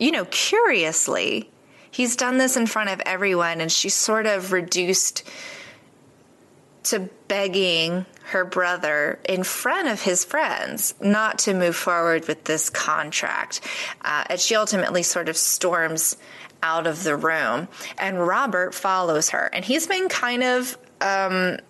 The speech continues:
sheepish in this episode. He hasn't really spoken with her meaningfully up until this point. And we kind of know it's because he's entertaining thoughts of maybe Amy Robsart. But here, when he follows her out,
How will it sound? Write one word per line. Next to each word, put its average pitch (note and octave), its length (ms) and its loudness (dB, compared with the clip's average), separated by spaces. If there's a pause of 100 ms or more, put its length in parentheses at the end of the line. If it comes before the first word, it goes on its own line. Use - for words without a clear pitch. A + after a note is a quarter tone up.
(560)
sheepish - 800 0
in G3 100 0
this F#3 200 0
episode. D#3 480 0
He E3 60 2
hasn't G3+ 280 0
really A3 480 2
spoken G3+ 480 0
with G3 180 -2
her F#3+ 180 -2
meaningfully E3 1000 0
up F3+ 160 -4
until F3 340 -2
this D#3 240 -2
point. - 420 -4 (320)
And F#3 60 0
we F#3+ 80 4
kind D4+ 260 -2
of E4+ 140 0
know F3 160 2
it's D#3+ 140 0
because F3+ 320 0
he's E3 180 2
entertaining F3+ 1080 0
thoughts E3 580 -2
of E3 220 0
maybe D#3 420 0
Amy D#3 340 -2
Robsart. - 600 -2 (420)
But G3 160 -2
here, G#3 640 2 (440)
when F#3+ 180 0
he G3 140 0
follows G#3+ 520 2
her F3+ 200 2
out, D#3+ 420 0